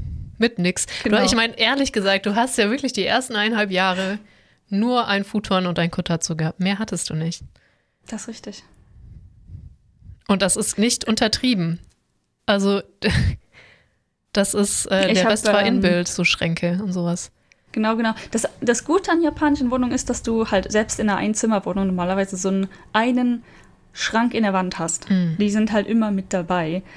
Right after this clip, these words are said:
Speaker 2: Das heißt, viele kaufen sich auch gar keine Möbel tatsächlich, ne? Also
Speaker 1: Ja.
Speaker 2: Leute, die wirklich Langzeit, äh, in Mini-Wohnungen wohnen, die fangen an, Sachen zu stapeln und sich alle möglichen Regale da rein zu stapeln.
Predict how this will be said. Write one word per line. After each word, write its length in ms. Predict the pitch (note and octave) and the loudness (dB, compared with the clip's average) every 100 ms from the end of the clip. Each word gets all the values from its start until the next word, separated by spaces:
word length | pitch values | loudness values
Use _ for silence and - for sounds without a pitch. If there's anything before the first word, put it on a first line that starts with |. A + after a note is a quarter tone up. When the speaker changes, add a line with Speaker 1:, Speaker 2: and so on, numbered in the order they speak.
| - - - | -20 -20 -6
Speaker 2:
Das 160 | - - | -4 0
heißt, 240 | G#3 G#3 - | 0 0 -2
viele 240 | B3 C4 | 0 0
kaufen 420 | C4+ C#4+ E4 F4 | 2 0 2 2
sich 140 | C4 G3+ | 2 0
auch 100 | - | -4
gar 120 | E3+ | -4
keine 220 | F#3+ F3 | -2 -2
Möbel 280 | E3 E3+ E3+ | -2 -2 -4
tatsächlich, 600 | F3 E3+ - - F#3 - | -6 -8 -10 -10 -8 -4
ne? 120 | A3 | -2
Also 220 | A3+ G#3+ G#3 | 0 2 2
Speaker 1:
Ja. 260 | F3+ F3 C#4+ - - - - A#3 | 0 -2 -8 -18 -18 -18 -8 0
Speaker 2:
Leute, 300 | A3+ C4+ A3+ | 2 2 0
die 120 | A3+ | 0
wirklich 240 | C4+ B3 | 0 0
Langzeit, 640 | G3+ A#3 C4+ A#3+ F#3+ F#3+ - | 0 2 0 0 0 -2 -2
äh, 300 | F#3+ F#3+ G3+ | -2 0 0
in 300 | G3 F#3+ - | 0 0 -2
Mini-Wohnungen 720 | G#3 B3 B3 F#3 F#3 F3 E3+ | 0 2 2 0 -2 -4 -4
wohnen, 300 | F3+ F#3 G#3 - - - | -2 0 0 -4 -14 -8
die 80 | G3+ | -6
fangen 340 | - A#3 A#3 - | -2 0 0 0
an, 220 | G#3 G#3+ | 2 2
Sachen 260 | G3+ G#3+ | 0 -2
zu 100 | G3 | -4
stapeln 440 | F3+ F3 F3 G3 F3+ | -2 -2 0 0 0
und 120 | F#3 | -2
sich 200 | F#3 G3 | -4 -2
alle 160 | G3+ G3+ | 0 2
möglichen 840 | G3 G3 G3+ G3+ G3 F#3+ F#3 F3 | 0 0 -4 -2 -2 -2 -2 -2
Regale 400 | F#3+ F3+ F#3+ G#3+ | -2 0 0 0
da 80 | F3+ | 0
rein 180 | D#3 | -2
zu 120 | - E3 | -4 -4
stapeln. 460 | D#3+ D#3+ F#3 G3+ | -4 -4 -2 -4